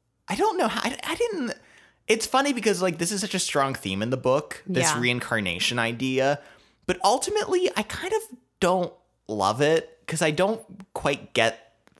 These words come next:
Speaker 1: the significance.
Speaker 2: Mm-hmm.
Speaker 1: 'Cause none of the characters feel that similar.
Speaker 2: No.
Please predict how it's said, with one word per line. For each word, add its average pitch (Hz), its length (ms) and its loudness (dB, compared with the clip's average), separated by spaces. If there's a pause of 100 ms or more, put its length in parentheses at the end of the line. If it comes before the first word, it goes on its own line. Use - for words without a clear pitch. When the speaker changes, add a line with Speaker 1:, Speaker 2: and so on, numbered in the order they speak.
Speaker 1:
the 117 120 0
significance. 151 1160 -4
Speaker 2:
Mm-hmm. 190 560 0
Speaker 1:
'Cause 214 180 0
none 285 180 2
of 415 80 0
the 403 80 6
characters 147 760 0
feel 113 720 0
that 95 380 0
similar. 113 800 -4
Speaker 2:
No. 185 540 2